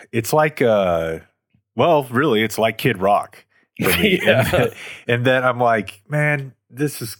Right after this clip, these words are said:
Speaker 1: fucking kinda gross, but it also rules so hard."
Speaker 2: Yeah.
Speaker 1: Like, you know, the fact that my daughter's watching seventy-five-year-old movies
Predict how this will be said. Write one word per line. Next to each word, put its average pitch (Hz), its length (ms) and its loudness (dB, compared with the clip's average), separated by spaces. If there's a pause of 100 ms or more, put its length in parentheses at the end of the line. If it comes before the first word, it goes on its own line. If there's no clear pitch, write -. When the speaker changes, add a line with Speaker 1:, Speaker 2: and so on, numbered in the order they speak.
Speaker 1:
fucking 120 480 -6
kinda 113 300 -4
gross, 98 400 -2
but 101 160 -6
it 107 80 -2
also 123 320 -2
rules 95 420 -2
so 104 300 -2
hard." 101 360 0 (460)
Speaker 2:
Yeah. 120 300 0 (520)
Speaker 1:
Like, 104 480 -2
you 95 280 -4
know, 113 120 2
the 110 60 -2
fact 131 240 2
that 143 100 -4
my 110 140 0
daughter's 107 460 0
watching 98 560 -4
seventy-five-year-old 107 1500 0
movies 90 680 -4